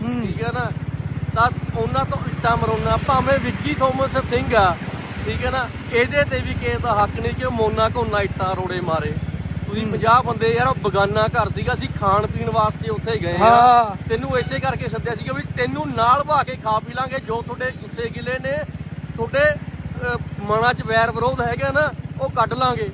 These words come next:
Speaker 2: ਇਸੇ ਕਰਕੇ ਅਸੀਂ ਉੱਥੇ ਗਏ ਸੀਗੇ, ਪਰ ਤੁਸੀਂ ਚੰਨ ਕੁਛ ਹੋਰ ਚਾੜਤਾ ਯਾਰ।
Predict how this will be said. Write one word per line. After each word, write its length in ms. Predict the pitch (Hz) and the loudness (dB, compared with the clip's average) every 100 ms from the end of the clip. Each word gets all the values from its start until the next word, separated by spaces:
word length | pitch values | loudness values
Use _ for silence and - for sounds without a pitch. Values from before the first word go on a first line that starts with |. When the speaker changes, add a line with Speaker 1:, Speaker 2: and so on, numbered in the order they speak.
| 247 | -6
Speaker 2:
ਇਸੇ 300 | 254 294 285 | -4 -4 -4
ਕਰਕੇ 320 | 285 - 269 | -4 -4 -6
ਅਸੀਂ 160 | 233 | -4
ਉੱਥੇ 240 | 254 - 262 | -6 -4 -4
ਗਏ 140 | 233 226 | -4 -4
ਸੀਗੇ, 240 | 240 262 | -4 -6
ਪਰ 180 | 254 254 | -4 -4
ਤੁਸੀਂ 380 | 254 254 220 269 | -4 -8 -6 -4
ਚੰਨ 280 | 262 262 262 | -2 -2 -2
ਕੁਛ 180 | 277 | -4
ਹੋਰ 320 | 254 214 247 254 | -2 2 2 2
ਚਾੜਤਾ 460 | 294 311 311 294 | 2 2 2 2
ਯਾਰ। 240 | 247 233 | 2 0